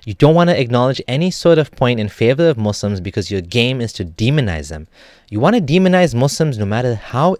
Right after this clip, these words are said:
irreligious, secular, or agnostic they are. You're willing to throw Muslims under the bus even if they are at the point of celebrating a kufr festival with pagan roots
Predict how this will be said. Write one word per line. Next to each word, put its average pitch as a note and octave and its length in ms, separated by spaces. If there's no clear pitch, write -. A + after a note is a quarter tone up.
irreligious, B2+ 720
secular, C3+ 420
or G2 240
agnostic F#2+ 680
they F#2+ 120
are. F2 300
You're G2+ 160
willing A#2+ 380
to G3 160
throw D#3 320
Muslims B2 500
under G2 220
the B2 100
bus F2 320
even B2+ 220
if D3 200
they G#2 220
are G#2 200
at G#2+ 200
the G2 80
point - 380
of G2 100
celebrating D3+ 540
a A2 60
kufr F3+ 540
festival A#2+ 640
with G#2+ 300
pagan C#3 340
roots G#2+ 460